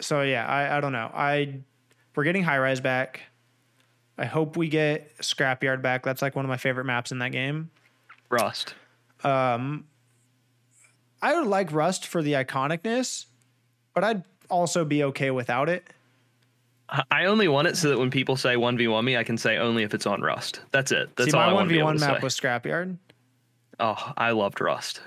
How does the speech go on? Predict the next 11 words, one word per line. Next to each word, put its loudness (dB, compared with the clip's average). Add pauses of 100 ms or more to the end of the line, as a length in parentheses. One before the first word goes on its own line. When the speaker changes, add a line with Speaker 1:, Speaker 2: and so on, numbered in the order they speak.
Speaker 2:
Rust 2
was 2
Speaker 1:
I 2
Speaker 2:
my 2
jam. -4 (920)
Speaker 1:
I 0
mean, 2
I 2
didn't -4
dislike -2
Rust. -4